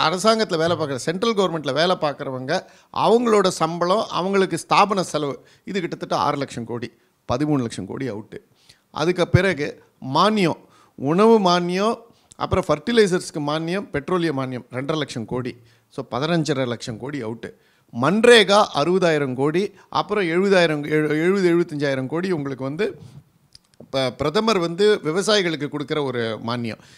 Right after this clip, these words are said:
எல்லாம் சேர்த்தா பதினேழு லட்சம் கோடி. இது நீங்க பட்ஜெட் போடணுன்றதே இல்ல. முப்பது லட்சம் பட்ஜெட்ல ப-, பதினேழு லட்சம் கோடிக்கு பட்ஜெட்டு. இது, இது ஒரு நாலஞ்சு தலைப்புல அடக்கிடலாம். அதுக்கு பிறகு இவங்க பண்றது எல்லாமே வந்து, "நாங்க ரெண்டாயிரத்தி இருபத்தி நாலுல அதை செய்ய போறோம்."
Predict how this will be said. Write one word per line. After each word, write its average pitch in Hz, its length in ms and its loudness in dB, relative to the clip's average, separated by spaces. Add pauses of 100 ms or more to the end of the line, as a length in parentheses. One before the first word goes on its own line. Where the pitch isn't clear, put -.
(140)
எல்லாம் 160 260 -4
சேர்த்தா 143 220 -4
பதினேழு 156 540 0
லட்சம் 113 300 -6
கோடி. 127 400 -4 (300)
இது 175 180 -2
நீங்க 180 180 -2
பட்ஜெட் 185 500 4
போடணுன்றதே 233 600 10
இல்ல. 156 300 4 (280)
முப்பது 233 380 8
லட்சம் 185 320 2
பட்ஜெட்ல 185 380 4
ப-, 160 320 -2
பதினேழு 202 300 8
லட்சம் 170 300 2
கோடிக்கு 185 360 4
பட்ஜெட்டு. 165 480 0 (280)
இது, 156 280 0
இது 180 140 8
ஒரு 160 200 4
நாலஞ்சு 160 500 0 (640)
தலைப்புல 190 400 0
அடக்கிடலாம். 127 440 -2 (260)
அதுக்கு 196 480 -4
பிறகு 277 420 2
இவங்க 190 380 -4
பண்றது 170 320 -6
எல்லாமே 151 460 -4
வந்து, 131 420 -10 (200)
"நாங்க 135 200 -8
ரெண்டாயிரத்தி 156 480 0
இருபத்தி 143 380 -2
நாலுல 131 120 -6
அதை 123 200 -8
செய்ய 123 320 -12
போறோம்." 113 260 -12